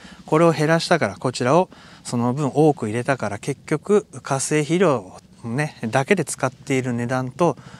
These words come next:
経費は同じだろうかといったらそうじゃなくて、鶏糞を入れたものの方が断然、うん、経費は少なくて済みます。もう元肥も追肥もそうですけれども、これ追肥でも使えるんです。のか、かい-、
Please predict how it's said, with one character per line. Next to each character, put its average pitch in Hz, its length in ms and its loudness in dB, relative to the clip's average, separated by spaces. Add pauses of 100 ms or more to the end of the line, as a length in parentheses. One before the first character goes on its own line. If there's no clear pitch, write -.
(140)
経 185 200 2
費 170 180 0
は 107 160 -2
同 143 200 2
じ 151 140 -4
だ 160 140 4
ろ 226 100 6
う 208 60 0
か 160 140 0
と 170 120 0
い 175 40 0
っ - 20 -4
た - 160 -2
ら 120 80 -2
そ 151 200 2
う 147 40 2
じ 123 80 -2
ゃ 107 40 -2
な 107 140 -4
く - 100 -18
て、 107 260 -4 (380)
鶏 147 140 4
糞 - 140 -2
を 139 60 2
入 127 60 0
れ 135 120 2
た 139 140 2
も 131 140 -2
の 143 140 0
の 123 60 -2
方 107 160 -6
が 101 100 -10
断 175 340 4
然、 175 340 0 (480)
う 120 60 -4
ん、 113 320 -2
経 160 200 0
費 135 160 -4
は 95 80 -8
少 - 240 -4
な 151 140 0
く - 160 -18
て - 240 -12
済 - 160 -4
み 120 140 0
ま 117 140 0
す。 - 200 -10 (220)
も 113 160 -4
う - 20 -6
元 123 300 0
肥 131 220 2
も 120 140 -2
追 156 220 -2
肥 165 120 -4
も 151 120 0
そ 147 160 -2
う 120 40 -2
で 104 80 -6
す - 100 -12
け 107 80 -10
れ 95 60 -8
ど 95 80 -10
も、 104 140 -10 (180)
こ 135 80 -2
れ 127 60 -2
追 214 180 4
肥 214 220 6
で 214 100 8
も 185 140 6
使 - 240 -2
え 113 60 0
る 110 100 -4
ん 92 40 -10
で 95 100 -12
す。 - 200 -8 (500)
の 156 100 0
か、 160 200 0
か 160 240 -2
い-、 135 80 -6